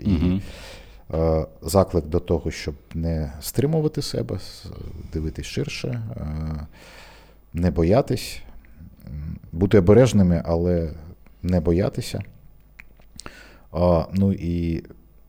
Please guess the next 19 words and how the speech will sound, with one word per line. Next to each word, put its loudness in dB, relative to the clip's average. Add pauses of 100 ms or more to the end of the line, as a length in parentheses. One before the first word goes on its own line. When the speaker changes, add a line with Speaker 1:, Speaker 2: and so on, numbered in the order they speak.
(220)
Speaker 1:
такий, -6 (240)
е, -4
зашифрований 4
меседж, 2
що -10
ми -2
впевнені, -4
що -12
якщо -12 (340)
нормально 0
працювати, -6 (100)
то -8 (320)
вийде -4
не -4
тільки -10
в -10 (240)
ок-, -16 (840)
окремих 4
підприємців, 0